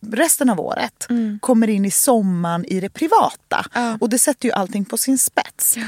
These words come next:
Speaker 1: Relationen, är den
Speaker 2: Mm.
Speaker 1: bra nog? Eh, föräldraskapet,
Speaker 2: Hur många
Speaker 1: är det
Speaker 2: gånger
Speaker 1: bra
Speaker 2: har vi
Speaker 1: nog?
Speaker 2: legat med varandra i
Speaker 1: Ja,
Speaker 2: sommar?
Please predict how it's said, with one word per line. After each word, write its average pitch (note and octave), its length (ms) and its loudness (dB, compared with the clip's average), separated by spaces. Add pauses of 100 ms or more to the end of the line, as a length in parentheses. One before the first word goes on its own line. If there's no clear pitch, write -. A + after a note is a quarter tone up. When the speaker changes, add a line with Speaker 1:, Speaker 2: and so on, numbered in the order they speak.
(120)
Speaker 1:
Relationen, F#3 960 -2
är G3+ 80 -4
den - 20 2
Speaker 2:
Mm. A3+ 100 4
Speaker 1:
bra A3 220 0
nog? B3 300 2 (200)
Eh, - 240 -2
föräldraskapet, F#3 580 0
Speaker 2:
Hur B3 60 6
många A#3+ 220 2
Speaker 1:
är A3+ 40 0
det - 40 0
Speaker 2:
gånger A3+ 120 2
Speaker 1:
bra C4 100 4
Speaker 2:
har C4 120 4
vi - 60 -
Speaker 1:
nog? C4+ 120 2
Speaker 2:
legat G3+ 420 -4
med A#3 140 -2
varandra D#3+ 360 -6
i E3+ 100 -8
Speaker 1:
Ja, G#3 80 -4
Speaker 2:
sommar? G3 80 0